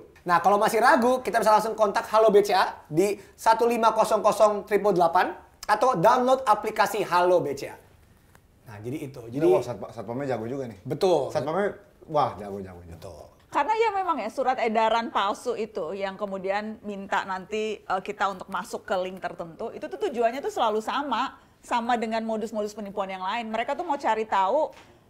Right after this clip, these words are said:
Speaker 3: eh, data-data rahasia bank kita. Dan kan yang aku selalu ngulang-ulang kan,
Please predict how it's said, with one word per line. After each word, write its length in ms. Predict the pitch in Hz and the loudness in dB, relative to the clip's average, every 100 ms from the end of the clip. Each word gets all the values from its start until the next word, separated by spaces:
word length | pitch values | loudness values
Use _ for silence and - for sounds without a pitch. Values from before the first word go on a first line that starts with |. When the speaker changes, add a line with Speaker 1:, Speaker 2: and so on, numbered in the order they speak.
| _ _ | _ _
Speaker 3:
eh, 240 | 226 233 | -2 0
data-data 500 | 226 226 240 220 226 226 | 2 4 4 2 2 2
rahasia 400 | 208 220 254 202 | 2 0 0 0
bank 240 | 190 208 | -2 -4
kita. 400 | 254 - 190 220 | -10 -6 -6 -4
Dan 160 | 208 247 | -6 -4
kan 80 | 392 | 0
yang 160 | 302 | 0
aku 80 | 359 | -2
selalu 320 | 339 247 233 | 0 0 2
ngulang-ulang 400 | 214 196 247 285 | 0 0 0 0
kan, 140 | 185 | -2